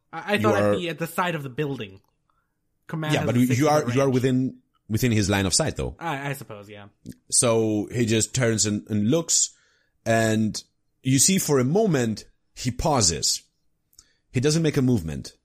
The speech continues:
Speaker 2: So you're playing
Speaker 1: What?
Speaker 2: right now.
Speaker 1: Um,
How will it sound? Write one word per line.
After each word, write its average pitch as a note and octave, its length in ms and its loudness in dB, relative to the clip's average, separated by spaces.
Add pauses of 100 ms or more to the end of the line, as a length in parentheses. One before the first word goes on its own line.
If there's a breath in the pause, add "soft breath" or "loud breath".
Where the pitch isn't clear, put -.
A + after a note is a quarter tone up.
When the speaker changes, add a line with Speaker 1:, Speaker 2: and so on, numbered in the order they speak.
(520)
Speaker 2:
So G2+ 420 2
you're G2+ 200 2
playing E2+ 280 -6
Speaker 1:
What? C#2 60 -8
Speaker 2:
right C2+ 100 -10
now. A#1+ 200 -12 (1200)
Speaker 1:
Um, D#3 720 -6